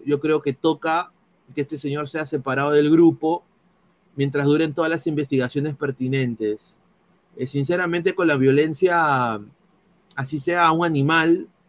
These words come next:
no se juega. O sea, eh,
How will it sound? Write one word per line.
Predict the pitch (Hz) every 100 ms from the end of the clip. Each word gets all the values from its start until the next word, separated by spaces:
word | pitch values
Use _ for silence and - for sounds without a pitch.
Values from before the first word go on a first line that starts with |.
| _ _ _ -
no | 156
se | 147
juega. | 135 175 180 123 104 95 _ _ _ _ _ _ _ _ _ _ _ _ _
O |
sea, | 120 120 117 107 - _ _ _ _ _ _ _
eh, | - 120 117 113 113 110 107 101 80 -